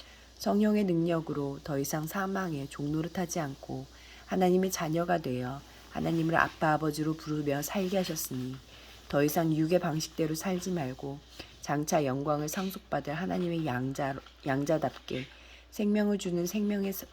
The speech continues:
법을 따라 살아야 합니다. 묵상이야말로 날마다 말씀으로 그 육신의 소욕과 몸의 행실을 죽이는 일입니다.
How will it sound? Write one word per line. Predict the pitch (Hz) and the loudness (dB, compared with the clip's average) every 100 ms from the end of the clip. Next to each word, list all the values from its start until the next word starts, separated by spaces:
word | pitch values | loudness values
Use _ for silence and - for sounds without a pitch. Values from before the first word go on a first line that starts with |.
| - | -4
법을 | 147 151 170 | 0 2 4
따라 | 180 185 | 4 4
살아야 | 185 185 180 160 | 0 -2 0 -2
합니다. | 135 127 127 123 - - - - - - | -4 -4 -4 -6 -10 -18 -20 -20 -20 -12
묵상이야말로 | 156 151 190 175 175 170 156 147 156 | -8 0 6 6 6 4 2 0 -2
날마다 | 151 120 123 131 165 175 - - - - | -2 0 -2 0 0 -2 -6 -18 -20 0
말씀으로 | 143 143 - 156 147 143 | 2 2 0 0 0 -2
그 | 139 156 | -2 0
육신의 | 135 - 160 160 160 | 0 -2 -2 0 0
소욕과 | 214 196 180 - 139 | 0 0 -2 -4 -4
몸의 | 131 139 156 | -2 -2 -2
행실을 | 180 180 165 156 | -2 -2 -4 -4
죽이는 | - 147 151 160 151 | -6 -6 -4 -2 -4
일입니다. | 131 135 131 - 131 | -6 -6 -8 -8 -10